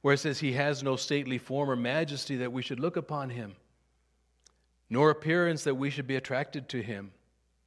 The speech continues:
He was despi-, despised and forsaken of men, a man of sorrows and acquainted with grief, and like one from whom men hide their face, face, he was despised, he did not esteem him. Then it goes on to say, "Surely he took up our pain and bore our suffering,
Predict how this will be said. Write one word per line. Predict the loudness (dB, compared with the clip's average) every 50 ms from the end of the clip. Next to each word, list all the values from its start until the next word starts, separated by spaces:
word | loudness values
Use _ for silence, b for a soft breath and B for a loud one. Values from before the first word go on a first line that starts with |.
| _ _ _ _ -12 -6
He | -4
was | -4 -4 -4
despi-, | -4 -6 0 2 4 4 4 4 2 0 -2 -4
despised | -6 -4 -2 -2 0 0 0 0 -2 -2
and | -4 -6
forsaken | -6 -6 -4 -2 -2 0 2 2 0
of | 0 2
men, | 2 4 2 2 2 -2 B B B B
a | B 2
man | 4 4 4 4 2
of | 0 -2
sorrows | 0 2 4 6 6 4 4
and | 0 -4
acquainted | -2 0 0 0 2 0 0
with | 0 0 0 -2
grief, | 0 0 2 2 2 2 2 0
and | -2 -2 -2 B B B B
like | 6 6 6 6
one | 4 4 4 4 4 2
from | 0 -2 0
whom | 2 2 4 4 4 2
men | 2 2 2 2 0
hide | -2 0 0 2 2 2 2
their | 2 2 2
face, | 2 2 4 4 4 2 2 -2 -4 -4 -6 B B 4
face, | 6 8 8 8 6 2
he | 0 0 0
was | 0 0
despised, | -2 -4 -6 -2 2 4 4 6 6 4 4 2 0
he | -2 -4
did | -2 -2 0 0
not | 2 2 4 4
esteem | 2 0 0 -4 -2 -2 0 0 -2
him. | -2 -2 -4 -6 -8 B B B B B B
Then | B 4 4
it | 6 6
goes | 6 6 8
on | 6 6 6 4 2
to | -2 -4
say, | 0 2 2 2
"Surely | 2 2 4 6 6 8 8 8 6 6
he | 4 2 0
took | 0 0 2 4
up | 4 4 6
our | 6 6 6
pain | 6 2 0 0 2 4 4 4 4 2 -2 B B B -8 B
and | -2 0 4
bore | 6 10 10 10 10 10
our | 8 2
suffering, | 0 0 0 2 2 2 2 2 0 2 2 2 0 -4